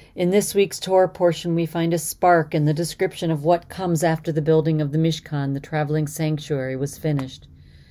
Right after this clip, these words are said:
Ensure light. "You shall further instruct the Israelites to bring you, you clear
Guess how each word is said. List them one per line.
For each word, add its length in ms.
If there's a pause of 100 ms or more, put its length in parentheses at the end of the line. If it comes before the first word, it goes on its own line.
(340)
Ensure 760 (100)
light. 480 (640)
"You 140
shall 200
further 400
instruct 460
the 160
Israelites 540
to 180
bring 400
you, 300
you 240
clear 500